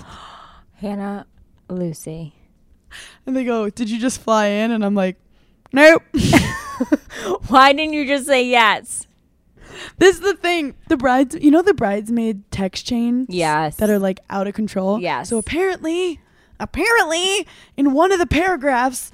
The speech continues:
Speaker 2: someone was like, "By the way, we have to go to the church an hour early to do a rehearsal." But the official thing they sent of the schedule just said, like, "Welcome party at six."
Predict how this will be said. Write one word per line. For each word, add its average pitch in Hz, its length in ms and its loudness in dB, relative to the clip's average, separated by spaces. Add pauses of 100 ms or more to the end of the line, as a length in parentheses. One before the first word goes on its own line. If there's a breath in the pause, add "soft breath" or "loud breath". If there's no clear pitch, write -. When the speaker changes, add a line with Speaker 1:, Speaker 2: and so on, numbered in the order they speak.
Speaker 2:
someone 311 380 4
was 277 140 6
like, 226 240 0
"By 254 200 2
the 233 120 0
way, 214 460 2 (600 soft breath)
we 233 160 -4
have 214 180 -2
to 226 120 -4
go 214 300 -2
to 208 120 0
the 196 80 -4
church 208 300 -2
an 202 80 -2
hour 190 240 2
early 185 540 0
to - 160 -12
do 196 140 0
a 180 60 -2
rehearsal." 180 560 -6 (260 soft breath)
But 214 140 -6
the 240 100 0
official 254 680 0
thing 240 320 -2
they 208 140 -2
sent 196 400 -6 (640)
of 202 100 -6
the 196 100 -6
schedule 208 540 -4
just 185 200 -14
said, 185 260 -10
like, 185 220 -12
"Welcome 196 320 -2
party 175 420 -4
at - 140 -14
six." - 640 -16